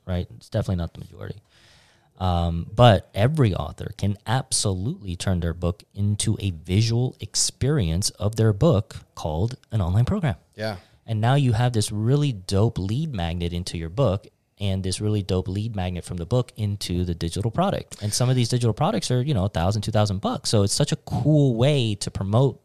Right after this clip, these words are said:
Speaker 1: both of them and then also make a living, create revenue, grow your business, impact more people, all the different things, right?
Speaker 2: So cool.
Speaker 1: So, so we, we mainly work with coaches, getting their, uh, knowledge out to the world and building them a platform that they can share their genius through and,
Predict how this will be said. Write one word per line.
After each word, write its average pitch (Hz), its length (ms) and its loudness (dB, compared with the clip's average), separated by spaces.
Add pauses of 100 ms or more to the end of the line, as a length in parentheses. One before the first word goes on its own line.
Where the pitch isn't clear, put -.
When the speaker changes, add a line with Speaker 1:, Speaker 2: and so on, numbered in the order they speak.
Speaker 1:
both 151 300 2
of 107 100 2
them 87 380 2
and 135 120 2
then 135 120 0
also 151 320 0
make 113 180 -2
a - 60 -2
living, 131 440 0
create 87 260 -4
revenue, 120 340 0
grow 85 140 -4
your 85 120 -4
business, 117 340 0
impact 90 280 -6
more 78 100 -10
people, 120 440 0 (500)
all 85 120 -4
the 80 60 0
different 80 240 -2
things, 110 340 2 (140)
right? 87 240 0 (280)
Speaker 2:
So - 240 -4
cool. 92 280 -16 (160)
Speaker 1:
So, 98 460 6
so - 160 4
we, 131 340 4
we 123 240 2 (140)
mainly 156 320 4
work 113 180 6
with - 140 -4
coaches, 90 560 0 (120)
getting 95 520 0
their, 92 640 0
uh, 90 220 -2
knowledge 85 360 -2
out 85 160 -2
to - 60 -12
the 92 80 -8
world 87 280 -2
and 90 80 -2
building 90 240 0
them 85 120 -2
a 80 40 -8
platform 85 480 -6
that 98 120 -2
they 87 100 -4
can 90 120 -4
share 107 180 -2
their 113 120 0
genius 107 440 -2
through 92 240 0
and, 87 200 -2